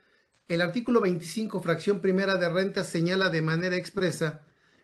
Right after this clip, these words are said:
el momento en que se pueden efectuar las deducciones y en particular en tratándose de devoluciones, descuentos o bonificaciones, señala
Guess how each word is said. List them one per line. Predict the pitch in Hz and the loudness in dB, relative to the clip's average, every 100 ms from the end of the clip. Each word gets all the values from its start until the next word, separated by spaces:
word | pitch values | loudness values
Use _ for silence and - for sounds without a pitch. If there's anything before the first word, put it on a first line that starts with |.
| _ _ - | _ _ 0
el | 170 165 | 2 4
momento | 170 180 196 208 - 208 - | 2 2 2 2 2 0 0
en | 165 | -6
que | 156 | -4
se | 156 165 | -4 -2
pueden | - 185 180 | 0 0 0
efectuar | 165 156 - 170 139 | -2 -4 0 -2 0
las | 151 147 | -2 -2
deducciones | 143 143 139 170 156 131 120 - | -2 -4 -4 -2 -2 -2 -6 -4
y | 160 | 0
en | 160 | 0
particular | 170 156 165 180 196 220 - | -2 -4 -2 2 2 2 -2
en | 180 160 | -4 -2
tratándose | 160 160 185 202 170 | 0 0 0 0 0
de | 180 | -2
devoluciones, | 147 147 147 180 180 160 | -2 -4 -4 -4 -2 -4
descuentos | 139 - 180 160 | -6 -6 -6 -4
o | |
bonificaciones, | 156 147 156 160 160 202 208 214 - - - | -4 -4 -4 -2 2 4 4 0 -8 -20 -20
señala | - - 185 233 196 202 | -4 4 6 6 6 4